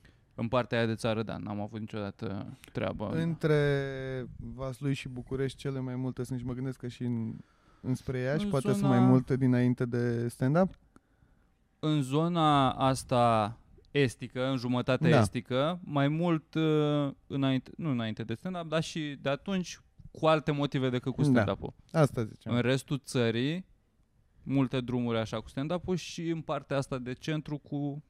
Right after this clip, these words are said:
Speaker 1: când mai mergi la munte,
Speaker 2: Da, da, da, da, da.
Speaker 1: excursii.
Speaker 2: Da, cum e și înspre mare, cumva, mi se pare că nici
Speaker 1: În
Speaker 2: ăla nu
Speaker 1: arcul
Speaker 2: poți.
Speaker 1: carpatic, așa, la m-, limita arcului <laughs> carpatic.
Speaker 2: Aici, în arcul carpatic.
Speaker 1: Știți voi, arcul carpatic, cum vă place la...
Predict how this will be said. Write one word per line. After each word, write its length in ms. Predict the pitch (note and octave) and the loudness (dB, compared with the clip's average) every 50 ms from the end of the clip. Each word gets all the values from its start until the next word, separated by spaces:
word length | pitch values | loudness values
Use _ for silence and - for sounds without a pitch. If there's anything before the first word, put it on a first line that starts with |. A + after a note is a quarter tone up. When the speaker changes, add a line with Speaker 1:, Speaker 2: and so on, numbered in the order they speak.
| _ _ _ | _ _ _
Speaker 1:
când 180 | - C3+ C3 | -6 -4 -2
mai 140 | B2+ B2+ B2+ | -2 -2 0
mergi 340 | C3 C3 B2+ A#2 A2+ - - - _ _ _ | 0 0 0 0 -2 -6 -12 -20 _ _ _
la 180 | - A#2 B2 | 0 0 2
munte, 340 | A#2+ B2 C3 C#3+ C#3+ C4 C#4 B2+ | 4 4 6 4 6 6 6 6
Speaker 2:
Da, 60 | A#2+ | 6
da, 60 | G2+ | 6
da, 80 | F#2+ G#2+ | 4 4
da, 60 | A2+ A2 | 4 6
da. 60 | C#3+ C#3+ | 6 6
Speaker 1:
excursii. 600 | C3 A2 A2 G#2+ B2+ B2+ B2+ B2+ B2+ B2 B2 - _ _ _ _ | 6 4 0 0 2 2 4 4 2 2 0 -4 _ _ _ _
Speaker 2:
Da, 260 | - C#3 B2+ A2 F#2+ - - _ - | -4 -2 0 0 0 -4 -10 _ -6
cum 200 | - E3+ F3 F#3 | -2 0 2 4
e 80 | F#3+ F#3+ | 4 4
și 140 | F3 - G3 | 4 2 0
înspre 240 | F3 - - E3+ | 6 6 6 6
mare, 300 | E3+ E3 C#3+ A2+ G2 G2 | 6 4 4 4 2 2
cumva, 280 | G2 - A2 G2+ G#2 G#2 | 0 -2 -4 -2 -2 -2
mi 120 | G2+ G#2 | -2 -4
se 100 | G2+ - | -6 -8
pare 240 | - - A2 G2 A2+ | -6 -6 -6 -6 -6
că 120 | - - B2 | -8 -8 -8
nici 240 | B2 A#2+ A#2 A#2 B2 | -8 -8 -8 -8 -8
Speaker 1:
În 40 | A2 | -6
Speaker 2:
ăla 80 | G2 C3 | -4 -4
nu 60 | C3 | -4
Speaker 1:
arcul 200 | B2+ G#2 - B2+ | -2 -2 -2 0
Speaker 2:
poți. 60 | A2 C3 | 2 2
Speaker 1:
carpatic, 520 | B2 B2 B2 - B2+ A#2+ A2 - A2+ G2+ A2 | 2 2 0 -2 -4 -4 -4 -6 -8 -6 -6
așa, 300 | G#2 G#2 - A2+ G2+ G#2+ | -6 -6 -6 -6 -8 -6
la 120 | G#2+ G#2+ | -6 -6
m-, 360 | A2 A2+ A#2 - B2 B2+ A#2+ - | -6 -6 -8 -8 -8 -8 -8 -6
limita 440 | - C3+ B2+ B2+ B2+ A#2+ - - A#2 A#2 | -4 -2 -2 -2 -2 -4 -4 -4 -2 -2
arcului 340 | A#2 A2 - - A#2+ F#3 F3 - | -2 -2 -4 -8 -10 -10 -10 -12
<laughs> 40 | B2 C#3 | -12 -12
carpatic. 500 | C#3+ A#2+ - B2 C#3+ C#3+ - D#3 D3 - - - - F#3 B3 C4+ - - - F3+ D#3+ - - D#3+ D3+ - | -10 -8 0 2 2 2 2 2 0 -2 -4 -8 -6 -4 -2 -2 -2 -2 0 0 0 0 0 -2 0 2
Speaker 2:
Aici, 460 | E3 F3+ G3 G#3+ - - E3 - - - | 4 6 6 6 4 2 0 2 6 8
în 120 | A3 A#3 - | 8 8 8
arcul 380 | - A#3+ - - - - F#3 - - - | 8 4 2 2 -6 -14 -14 -14 -8 -2
carpatic. 840 | - G3+ - - - - - - G3 F#3+ G3 G#3 G#3 G3 F3+ E3 F#3 | 0 0 0 0 -6 -10 2 4 4 4 4 -2 -4 -2 0 0 0
Speaker 1:
Știți 280 | - - - D3 C3 A#2+ | 0 0 0 0 2 4
voi, 160 | A2+ A2+ A2 G#2+ - _ - - - - - - _ - - | 4 4 2 2 -2 _ -20 -20 -20 -20 -20 -20 _ -16 -8
arcul 320 | - - A#2 A#2 - A#2+ | -6 -4 -4 -2 -4 -2
carpatic, 480 | - B2+ B2 A#2+ - B2+ A#2+ - A2 G2+ | 2 2 2 4 2 2 2 2 -2 0
cum 180 | - A#2 A2+ | 2 2 4
vă 100 | A2+ A2+ | 4 2
place 320 | G#2+ - B2+ A#2+ - - A2 | 2 2 2 2 2 0 0
la... 380 | G#2 G#2 G#2+ G#2+ G2+ - - | 0 2 2 0 0 -2 -4